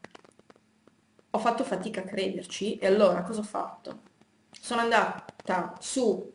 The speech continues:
ehm, per mezzo alla tecnica Theta mi sono collegata con il mio medico, perché io ho un medico, e gli ho chiesto: "Ma scusami, ehm, che non ti sei accorto che io ho degli impianti alieni?"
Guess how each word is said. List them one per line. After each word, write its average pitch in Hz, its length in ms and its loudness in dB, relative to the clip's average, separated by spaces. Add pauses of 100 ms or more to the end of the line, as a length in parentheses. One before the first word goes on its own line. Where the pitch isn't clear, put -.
ehm, 175 600 0 (1800)
per 202 140 8
mezzo 220 220 6
alla 208 80 4
tecnica 214 320 2
Theta 214 240 4
mi 208 80 4
sono 214 180 -2
collegata 190 380 2
con 196 140 -2
il 190 60 4
mio 190 140 4
medico, 175 380 0
perché - 240 -6
io 185 160 4
ho 190 180 2
un 214 120 6
medico, - 720 -2 (880)
e 190 80 2
gli 208 60 10
ho 220 100 8
chiesto: 202 420 4
"Ma 180 340 2
scusami, 185 680 2
ehm, 175 540 -2 (1000)
che 190 160 4
non 170 140 0
ti 185 80 -6
sei 196 160 6
accorto 185 380 2
che 233 80 -2
io 233 80 4
ho - 20 6
degli 220 180 8
impianti 220 360 4
alieni?" 196 440 2